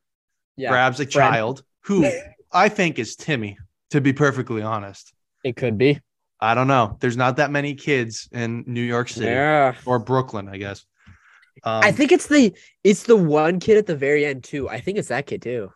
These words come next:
Speaker 2: Who's
Speaker 1: At
Speaker 2: playing
Speaker 1: the
Speaker 2: with the
Speaker 1: very
Speaker 2: shield?
Speaker 1: end, it, yeah, at the very end of the movie, the
Speaker 2: Could
Speaker 1: last
Speaker 2: be.
Speaker 1: shot of the movie.
Speaker 2: That makes sense.
Speaker 1: I think it's that kid, maybe.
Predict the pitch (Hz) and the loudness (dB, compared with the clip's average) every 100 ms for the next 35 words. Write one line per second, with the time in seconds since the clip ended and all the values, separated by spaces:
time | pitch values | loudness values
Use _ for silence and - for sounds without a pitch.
0 | _ _ - 143 131 135 123 117 147 185 | _ _ -2 0 2 2 2 2 6 8
1 | 202 208 185 196 190 160 _ _ 135 139 | 8 6 2 2 2 0 _ _ -2 0
2 | 131 113 117 120 110 135 143 151 147 127 | 0 -4 -8 -12 -4 0 4 4 2 0
3 | 127 110 92 87 _ 117 120 123 131 98 | -2 -6 -8 -14 _ -2 2 2 2 0
4 | 135 120 113 120 110 98 - _ 120 110 | -4 -4 -4 -6 -6 -8 -14 _ -6 -4
5 | 107 104 104 98 _ _ _ _ _ _ | -6 -8 -12 -14 _ _ _ _ _ _
6 | _ _ - 127 - 151 151 127 123 113 | _ _ -10 -10 -2 0 0 -2 -4 -4
7 | 123 110 98 92 90 | -6 -8 -8 -12 -12